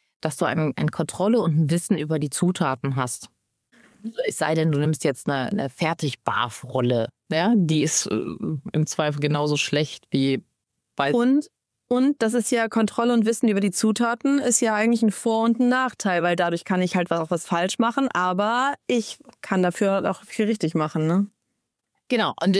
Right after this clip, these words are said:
Speaker 1: deswegen hab ich, ist, ist mir, also man muss schon ein bisschen wissen, was man tut und auch da wieder, aber auch gerade beim heranwachsenden Hund. Das ist nicht mit Liebe gemacht.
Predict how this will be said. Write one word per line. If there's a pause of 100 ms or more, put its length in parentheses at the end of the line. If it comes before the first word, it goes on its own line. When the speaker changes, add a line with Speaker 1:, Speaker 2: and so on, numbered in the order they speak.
(120)
Speaker 1:
deswegen
hab
ich,
ist,
ist
mir, (160)
also
man
muss
schon
ein
bisschen
wissen,
was
man
tut
und
auch
da
wieder,
aber
auch
gerade
beim
heranwachsenden
Hund. (680)
Das
ist
nicht
mit
Liebe
gemacht.